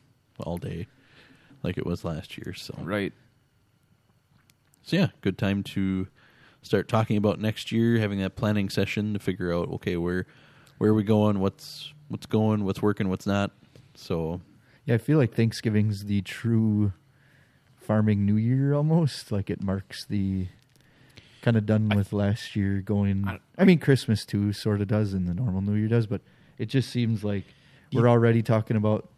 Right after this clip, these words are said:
Speaker 3: next year when you harvest
Speaker 2: Do you
Speaker 3: and kinda
Speaker 2: think,
Speaker 3: planning
Speaker 2: do you
Speaker 3: it
Speaker 2: think
Speaker 3: out.
Speaker 2: it's Thanksgiving, or do you think it's deer season around here that actually does it?
Speaker 3: Sure.
Speaker 2: I think it might be,
Speaker 3: It's
Speaker 2: actually
Speaker 3: deer
Speaker 2: be
Speaker 3: season.
Speaker 2: deer season, 'cause I think a lot of guys wait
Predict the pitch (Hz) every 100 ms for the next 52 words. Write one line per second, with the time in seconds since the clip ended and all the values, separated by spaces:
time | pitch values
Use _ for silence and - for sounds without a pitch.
0 | - 117 - - 110 107 98 98 98 101
1 | 120 - - - _ _ - 110 113 110
2 | 101 - 101 101 120 139 139 117 - 120
3 | 110 107 113 117 107 104 101 101 90 -
4 | 98 98 - - 92 92 92 101 92 -
5 | _ - 87 90 90 - 110 - 104 92
6 | 92 - 123 147 113 104 104 98 104 104
7 | 110 92 104 101 110 113 135 147 120 117
8 | 117 104 107 107 107 104 101 104 110